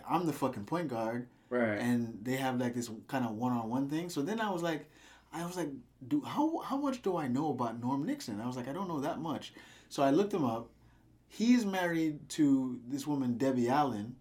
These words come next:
Speaker 2: Okay.
Speaker 1: who's been in Hollywood forever.
Speaker 2: Uh-huh.
Speaker 1: Her sister is Phylicia Rashad.
Speaker 2: Ah.
Speaker 1: Uh,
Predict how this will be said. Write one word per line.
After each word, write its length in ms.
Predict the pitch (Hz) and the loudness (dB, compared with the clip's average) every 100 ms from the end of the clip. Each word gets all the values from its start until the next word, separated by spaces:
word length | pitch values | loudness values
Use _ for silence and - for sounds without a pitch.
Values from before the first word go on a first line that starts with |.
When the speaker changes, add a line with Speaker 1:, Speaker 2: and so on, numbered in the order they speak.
| - | -10
Speaker 2:
Okay. 220 | 120 117 101 | -8 -4 -2
Speaker 1:
who's 120 | 131 | 0
been 280 | 139 139 123 | 0 0 0
in 140 | 139 | -2
Hollywood 500 | 135 127 123 120 117 | -2 0 2 2 0
forever. 680 | - 117 139 170 110 113 - - | -2 -2 2 4 2 -4 -6 -8
Speaker 2:
Uh-huh. 240 | 107 95 95 - - - | -8 -8 -12 -20 -20 -10
Speaker 1:
Her 200 | - 226 | 2 2
sister 760 | 233 - 285 349 - 120 143 - - - - - - 175 | 4 4 4 4 2 -2 -2 -8 -20 -20 -20 -20 -6 -2
is 120 | - | 0
Phylicia 440 | - 156 240 240 269 | 6 8 8 6 4
Rashad. 580 | 294 - 104 104 160 - - - - | 2 2 0 0 -4 -10 -20 -20 -6
Speaker 2:
Ah. 380 | 185 294 - - - - - - - - - - 160 | 2 6 6 2 -6 -16 -20 -20 -20 -20 -20 -10 0
Speaker 1:
Uh, 540 | 156 147 143 135 | 2 2 2 0